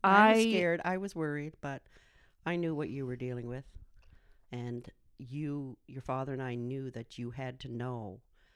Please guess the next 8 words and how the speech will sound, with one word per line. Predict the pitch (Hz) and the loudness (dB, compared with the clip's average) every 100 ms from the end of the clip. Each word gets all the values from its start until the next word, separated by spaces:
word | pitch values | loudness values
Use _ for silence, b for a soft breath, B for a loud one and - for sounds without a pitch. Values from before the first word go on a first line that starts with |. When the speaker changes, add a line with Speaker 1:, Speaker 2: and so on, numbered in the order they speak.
| _ _ _ _ _ _ _ _ _ _ _ _ _ - 123 | _ _ _ _ _ _ _ _ _ _ _ _ _ -16 -10
Speaker 1:
that, | 127 120 120 _ - - _ | -8 -8 -10 _ -20 -20 _
you | 143 123 | -12 -10
know, | 113 | -10
we | 117 139 | -10 -8
loved | 127 135 139 | -8 -8 -8
you | 139 139 139 - | -6 -6 -6 -8
and | 113 110 | -8 -8
that | 110 | -8